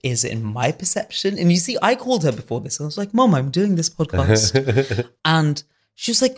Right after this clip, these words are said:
Speaker 1: "Well," and I told her, like, what you sort of, you told me this was gonna be like. And so she's, like, really chilled. And I was like,
Speaker 2: Yeah.
Speaker 1: "But I think that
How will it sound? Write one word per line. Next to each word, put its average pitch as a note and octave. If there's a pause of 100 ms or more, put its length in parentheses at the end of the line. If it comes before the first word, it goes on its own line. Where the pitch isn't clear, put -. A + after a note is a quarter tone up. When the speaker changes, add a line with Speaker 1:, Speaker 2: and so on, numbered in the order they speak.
Speaker 1:
"Well," G3+
and F3
I D3+ (320)
told E3
her, D3+
like, C#3
what C#3
you C3+
sort C3+
of, C3
you C#3
told D3
me C3+
this B2
was B2
gonna A#2
be E3
like. A#2
And C3+
so -
she's, F3+
like, F#3+
really C#3
chilled. C3
And B2
I C#3
was D#3+
like, G3 (160)
Speaker 2:
Yeah. C#2+ (200)
Speaker 1:
"But F3
I D#3+
think A#3
that -